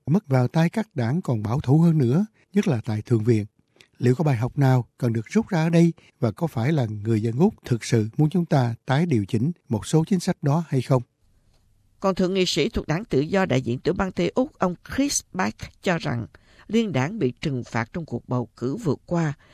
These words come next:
Speaker 2: vì quy định mức tối đa tiền đóng góp vào quỹ hưu liễm mà không được hưởng ưu đãi là năm trăm ngàn đô la. Và quy định này sẽ có hiệu lực hồi tố, tức là tính ngược thời gian,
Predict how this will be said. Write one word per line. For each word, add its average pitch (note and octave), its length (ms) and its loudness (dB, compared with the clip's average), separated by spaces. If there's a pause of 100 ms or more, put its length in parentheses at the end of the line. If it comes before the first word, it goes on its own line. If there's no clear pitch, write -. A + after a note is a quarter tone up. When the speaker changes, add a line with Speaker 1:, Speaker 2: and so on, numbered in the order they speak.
(300)
Speaker 2:
vì F3 200 4
quy B3+ 240 -2
định C3 340 -2 (160)
mức A#3+ 220 -4 (160)
tối C4 200 0
đa G3+ 220 -2
tiền B2+ 200 -6
đóng D#3 180 -8
góp A#3 200 -2
vào - 100 -6
quỹ B2 380 -2
hưu G3+ 180 2
liễm B2+ 360 -4 (180)
mà C3+ 100 -6
không G3+ 200 -4
được C3 160 2
hưởng C#3 240 -2
ưu E3+ 160 0
đãi C3 340 -4 (140)
là C#3 400 0
năm G3+ 240 -4
trăm F3 200 -4
ngàn A#2+ 240 -2
đô D#3+ 120 0
la. E3+ 300 0 (560)
Và E3 120 0
quy A#3 200 -2
định D3 220 -2
này C#3+ 240 0
sẽ - 180 -4
có - 140 -4
hiệu F#3 180 0
lực A#2+ 160 -2
hồi A2+ 140 -4 (100)
tố, G3+ 280 -2 (280)
tức - 180 -6
là B2 80 -2
tính G#3 220 -8
ngược F#3 220 -2
thời G#2+ 220 -4
gian, D3+ 300 0